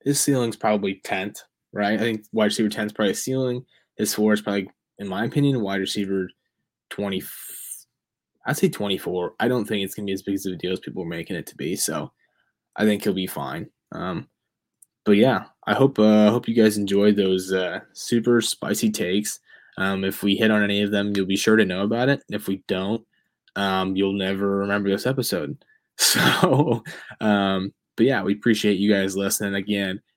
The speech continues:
make sure you like this video if you haven't, subscribe, follow us on Twitter, follow Caleb on all of his things on YouTube, TikTok, Twitter,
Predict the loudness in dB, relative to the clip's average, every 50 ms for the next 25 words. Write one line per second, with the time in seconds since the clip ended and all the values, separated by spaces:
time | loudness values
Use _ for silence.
0 | _ _ -2 -2 -2 0 0 2 2 4 4 2 2 0 0 -2 -4 -4 -2 6
1 | 10 12 12 12 10 6 -2 -4 -2 0 2 2 2 0 -4 -6 -6 -8 -8 -6
2 | -2 0 0 0 2 0 -2 -4 -6 _ _ _ _ _ -4 0 0 2 2 2
3 | 0 0 -2 -4 -6 -4 -4 -4 -2 -2 -2 -4 -6 -12 _ -2 0 2 2 2
4 | 2 0 -2 -2 -2 -2 -4 -4 -4 -4 -4 -4 -6 -8 -10 -12 _ -10 -4 0
5 | 2 2 2 2 0 -2 -2 -2 -4 -6 -6 -8 -14 _ _ _ _ _ -6 -6
6 | -6 -4 -6 -8 -6 -2 -2 -2 -2 0 0 2 4 4 6 6 4 4 2 0
7 | -2 -2 -2 -2 -4 -4 -2 -2 -4 -6 -8 -10 -6 -2 -2 0 0 0 -2 -2
8 | -2 -4 -6